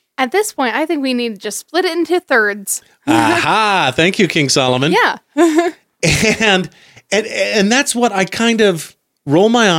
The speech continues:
Speaker 2: eyes and laugh at and, um, ponder, because here are these people who all believe this site has incredible importance.
Speaker 1: Mm-hmm.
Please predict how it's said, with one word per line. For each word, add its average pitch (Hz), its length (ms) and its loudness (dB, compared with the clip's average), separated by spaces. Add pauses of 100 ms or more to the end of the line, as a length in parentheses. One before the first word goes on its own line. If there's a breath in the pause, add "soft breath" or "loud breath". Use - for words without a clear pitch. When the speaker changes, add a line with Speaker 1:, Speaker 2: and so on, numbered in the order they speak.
(100)
Speaker 2:
eyes 165 220 -2
and 120 260 -2
laugh 165 340 2
at 160 460 0 (400 soft breath)
and, 127 480 0
um, 123 840 -2 (1500 soft breath)
ponder, 190 500 2
because 139 640 0
here 208 280 2
are 233 140 4
these 190 220 2
people 143 580 2
who 147 280 2
all 226 260 4
believe 190 640 2 (100)
this 156 360 0
site 135 380 0
has 123 380 -2
incredible 190 800 0
importance. 147 920 -2
Speaker 1:
Mm-hmm. 247 320 -2